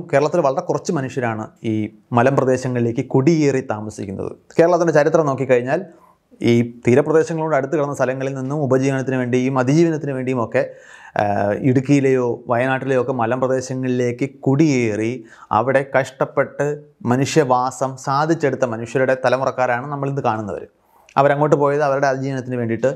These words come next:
തന്നെ ആയിരുന്നു എന്നും നമ്മൾ മനസ്സിലാക്കേണ്ടതുണ്ട്. അവരവിടെ കൃഷി ചെയ്തോ, പല രീതിയിലും അവരവിടെ എന്തെങ്കിലും തരത്തിലുള്ള അതിജീവന മാർഗ്ഗങ്ങൾ കണ്ടെത്താൻ ശ്രമിക്കുകയും ചെയ്തു. അന്നത്തെ ഒരു കാലഘട്ടത്തിലെ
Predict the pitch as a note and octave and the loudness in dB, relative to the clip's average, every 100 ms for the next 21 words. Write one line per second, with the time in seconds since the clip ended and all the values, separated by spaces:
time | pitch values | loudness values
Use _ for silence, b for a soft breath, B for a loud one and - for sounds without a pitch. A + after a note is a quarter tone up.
0 | - b b b - A2 B2 C3 - A2 | -6 b b b 0 2 2 0 -2 -2
1 | A#2+ A#2+ B2+ C3+ A#2+ B2 E3 F#3+ - - | 0 -2 0 0 0 0 -2 -4 -10 -2
2 | A2+ A2+ A2 G2+ G#2 G2+ F2+ F2 D#2+ - | 0 2 0 -2 -2 -2 -4 -6 -8 -4
3 | A#2 A2+ G2 F#2+ A2 A2 B2+ A#2+ B2 B2+ | 0 0 0 0 -2 -2 0 2 2 0
4 | - B B B B - - C3+ C#3+ C#3+ | -4 B B B B -4 2 2 4 2
5 | C3+ C3+ C3+ D3 C#3+ B2+ C3 B2+ B2+ C3+ | 2 2 2 4 2 2 2 0 -2 -4
6 | C#3 C3 A#2+ A2+ C3+ E3 C3 B2+ C3 C3 | -2 0 0 0 0 0 -2 0 0 0
7 | C3+ - B2 B2 C#3 D#3+ D3+ C3+ C#3 C#3+ | -2 -6 0 2 2 2 -2 -4 -6 -8
8 | - B2+ A#2+ B2 A#2 C3 B2+ B2 A#2+ G2 | -6 -4 -2 -2 -2 -2 -4 -2 -4 -2
9 | D2 - - B B B B B B - | -6 -8 -14 B B B B B B 2
10 | E3 G#3+ C4 C4 A#3+ F#3+ G3+ - - - | 4 4 4 4 4 2 -2 -6 -16 -20
11 | _ - B2 C#3 C3 A#2+ A#2+ A#2+ | _ 2 4 2 2 2 4 4